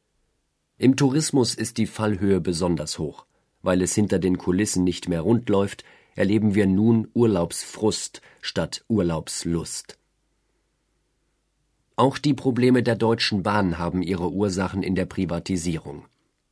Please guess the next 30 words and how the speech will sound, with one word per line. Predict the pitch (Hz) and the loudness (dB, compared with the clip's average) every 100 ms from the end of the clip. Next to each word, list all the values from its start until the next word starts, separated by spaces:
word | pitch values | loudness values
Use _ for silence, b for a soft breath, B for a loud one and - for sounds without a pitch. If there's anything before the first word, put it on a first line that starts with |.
| _ _ B B B B | _ _ B B B B
Lange | 104 131 127 | 2 2 2
Zeit | - 123 120 | 2 0 2
wurde | 113 123 120 | 2 2 2
zu | - 120 110 | 0 0 4
wenig | 117 101 85 | 4 4 0
in | 92 95 | -2 -2
Schienennetz | - 117 110 98 98 95 - | 0 2 2 2 0 0 -4
und | 90 90 | -4 0
neue | 95 98 | 2 2
Züge | 85 - 107 98 | -2 -4 -2 0
investiert. | 87 98 98 - - 123 - - b b b b b _ | 0 -2 -2 -4 -4 -4 -4 -14 b b b b b _
Es | - 98 | -6 -6
braucht | - 101 120 - | 0 0 0 -2
Zeit, | - 117 117 - | -2 0 -2 -2
die | 95 | -4
Versäumnisse | 101 87 95 98 101 87 90 | -2 0 0 2 2 0 -4
zu | - 90 | -4 -4
beheben. | 90 92 117 90 82 B B B B | -2 0 0 -2 -6 B B B B
Die | 92 87 | -4 0
jäh | 101 110 | 0 0
gestiegene | 98 - 113 104 95 | -2 0 0 2 2
Nachfrage | 92 101 117 - 101 92 85 | 2 0 -2 -6 -2 -2 -2
durch | 87 92 | -2 -2
das | 98 85 | -2 -2
neun-Euro-Ticket | 90 92 90 107 117 98 - 110 113 - | 0 0 0 0 0 -2 -2 -4 -4 -4
belastet | 104 101 117 - 98 85 - 92 | -2 -2 -2 -4 -6 -6 -6 -6
das | 85 | -6
anfällige | 92 98 - 95 95 90 85 | -4 -4 -2 0 2 0 -2
System | 92 - - 107 101 | -4 -4 -2 0 -2
zusätzlich. | - 143 90 76 - - - | -4 -4 -4 -6 -8 -8 -10